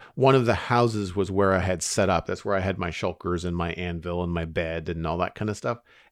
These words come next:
And so I emptied that out and it was just an empty shell. So I turned that into, like, a warehouse building, um,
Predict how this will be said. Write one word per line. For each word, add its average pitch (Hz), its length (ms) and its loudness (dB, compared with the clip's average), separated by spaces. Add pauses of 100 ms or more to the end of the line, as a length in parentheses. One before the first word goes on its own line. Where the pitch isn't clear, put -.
(120)
And 110 140 -2
so 107 140 4
I 107 80 6
emptied 151 320 2
that 113 160 8
out 123 160 8
and 98 100 4
it 98 80 2
was 104 140 0
just 110 160 -2
an 95 100 2
empty 92 240 0
shell. 87 360 2
So 90 260 -2 (180)
I 120 80 0
turned 139 300 4
that 120 120 6
into, 113 180 6
like, 104 160 4
a 95 60 4
warehouse 92 460 2
building, 90 640 0
um, 87 240 0